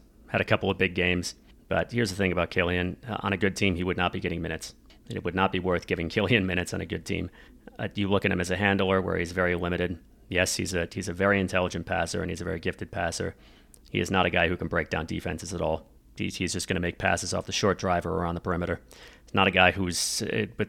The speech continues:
with teams who have better handlers who can do that, who can penetrate, break down defenses, also score at the rim. You're gonna want that guy to be handling the ball. You're not gonna put the ball in Killian's hands to do far less. And, of course, as a shooter, he's had some good games. He's still unreliable. He's still hesitant.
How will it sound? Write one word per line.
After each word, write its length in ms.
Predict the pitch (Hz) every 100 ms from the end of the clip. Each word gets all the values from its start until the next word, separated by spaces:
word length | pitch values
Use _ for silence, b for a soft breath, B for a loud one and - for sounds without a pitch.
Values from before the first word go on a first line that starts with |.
| -
with 240 | 104 - -
teams 300 | 120 104 104
who 80 |
have 160 | 98 92
better 180 | 101 92
handlers 460 | 92 90 87 87
who 100 | - -
can 300 | - 104 90
do 140 | 85
that, 320 | 80 80 - -
who 80 |
can 440 | 95 101 92 87 87 -
penetrate, 440 | 104 85 92 87
break 180 | 98 90
down 160 | 90 82
defenses, 480 | 90 87 87 85
also 180 | 92 -
score 280 | 90 - 92
at 60 | 85
the 80 |
rim. 260 | 90 87 85 B B B B B
You're 100 | -
gonna 120 | 90
want 220 | 90 90 87
that 180 | 82
guy 80 | 90
to 80 | 85
be 100 | 87
handling 320 | 90 80 80
the 60 | 80
ball. 240 | 80 - - - -
You're 80 | -
not 160 | 92 87
gonna 100 | 92
put 120 | 92
the 60 | 85
ball 220 | 90 85
in 60 |
Killian's 420 | 87 92 87 85 -
hands 300 | 85 87 -
to 80 |
do 140 | 90 87
far 280 | - 82 85
less. 360 | 82 82 - - - - -
And, 280 | 104 98
of 140 | 101 -
course, 320 | 101 90 -
as 100 | 90
a 40 |
shooter, 420 | 90 - 95 92 - B B B B
he's 160 | - 92
had 160 | 95
some 100 | -
good 200 | 92 92
games. 360 | 92 87 87 -
He's 120 | - -
still 240 | 101 92
unreliable. 640 | 92 92 87 85 87 82 -
He's 140 | 101
still 200 | - 87
hesitant. 480 | 85 87 - 82